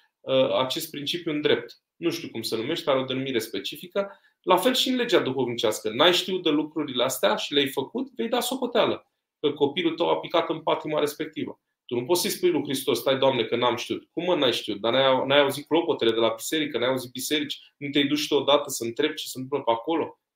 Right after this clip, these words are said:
N-ai întrebat și tu în jurul tău, ai trăit așa, uh, bulgăre de pământ”, cum spunea Părintele Arsenie Papaciu, tu n-ai întrebat pe nimeni nimic în viața ta? Adică nu merge că n-am știut.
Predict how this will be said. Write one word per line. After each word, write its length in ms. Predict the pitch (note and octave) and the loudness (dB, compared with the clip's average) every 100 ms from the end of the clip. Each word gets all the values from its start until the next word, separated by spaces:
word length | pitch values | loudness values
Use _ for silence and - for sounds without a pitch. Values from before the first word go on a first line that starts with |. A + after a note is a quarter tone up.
| _ | _
N-ai 180 | - D3 | 2 4
întrebat 380 | D#3 D3 C3+ D3+ | 4 2 2 2
și 180 | - C3+ | 0 -4
tu 120 | F#3 | -2
în 120 | E3 | -2
jurul 300 | B2+ D#3+ C3+ | 0 -2 0
tău, 180 | - E3+ | 0 2
ai 120 | A#2 | 2
trăit 280 | - D3 - | 0 -2 0
așa, 540 | C3+ E3+ D#3 - - _ _ | 0 2 0 0 -12 _ _
uh, 340 | D3 C3 A#2+ A#2 A2+ | -4 0 0 -2 -6
bulgăre 380 | A2+ E3+ - B2+ | 6 6 8 6
de 100 | A#2 | 6
pământ”, 320 | A#2 B2+ E3+ | 4 2 0
cum 100 | - | -2
spunea 240 | C3 C#3 C#3+ | -6 -2 -2
Părintele 340 | C#3+ C#3 B2+ | -2 -2 0
Arsenie 300 | A#2 - D3+ | 0 0 -4
Papaciu, 400 | C3+ A#2+ A2 E3 | -2 0 0 0
tu 160 | D3 - | -6 -2
n-ai 100 | D3+ | -2
întrebat 260 | D#3 D3+ | 2 2
pe 80 | D3 | 2
nimeni 260 | C3+ F3 C3 | -2 -4 -4
nimic 180 | D3+ - | -6 -10
în 80 | B2 | 0
viața 280 | C#3 C3 D3+ | 0 2 0
ta? 340 | D#3 F3+ - _ _ _ _ _ _ | 0 -2 -8 _ _ _ _ _ _
Adică 580 | - B2 B2+ C3 C3 - | -6 -6 0 0 0 -4
nu 160 | D3 E3 | -4 0
merge 400 | F3 D3 - - | 4 4 2 -4
că 140 | - | -2
n-am 220 | A#2 A2+ | 0 0
știut. 480 | G2+ - G#2+ F#2+ - | -2 -8 -10 -12 -14